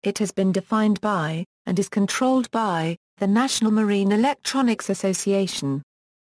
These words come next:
It replaces the earlier N M E A oh one eight oh and N M E A oh one eight two standards. In marine applications,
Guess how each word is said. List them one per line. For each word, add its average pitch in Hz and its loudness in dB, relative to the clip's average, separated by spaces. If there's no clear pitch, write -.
It 196 -2
replaces 196 -2
the 185 2
earlier 233 4
N 208 2
M 226 4
E 208 2
A 202 2
oh 196 2
one 226 2
eight 214 0
oh 226 2
and 202 2
N 247 4
M 220 4
E 208 2
A 202 2
oh 196 2
one 220 2
eight 208 -2
two 226 0
standards. 196 0
In 185 2
marine 220 4
applications, 220 -2